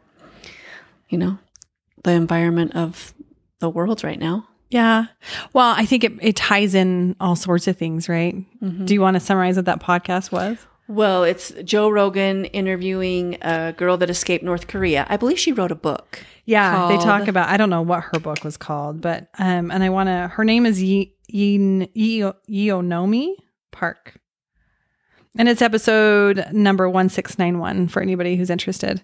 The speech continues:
Speaker 1: I feel like everyone in, in America <laughs> should listen to this woman's story.
Speaker 2: Without question.
Speaker 1: I mean, she escaped Korea. Oh, the book that she wrote is called In Order to Survive.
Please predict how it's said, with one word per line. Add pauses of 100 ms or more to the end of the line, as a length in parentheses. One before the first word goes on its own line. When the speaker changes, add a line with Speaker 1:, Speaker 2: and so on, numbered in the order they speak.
(380)
Speaker 1:
I
feel
like
everyone
in, (140)
in
America (100)
<laughs>
should
listen
to
this
woman's
story.
Speaker 2:
Without
question.
Speaker 1:
I
mean,
she
escaped
Korea.
Oh,
the
book
that
she
wrote
is
called
In
Order
to
Survive.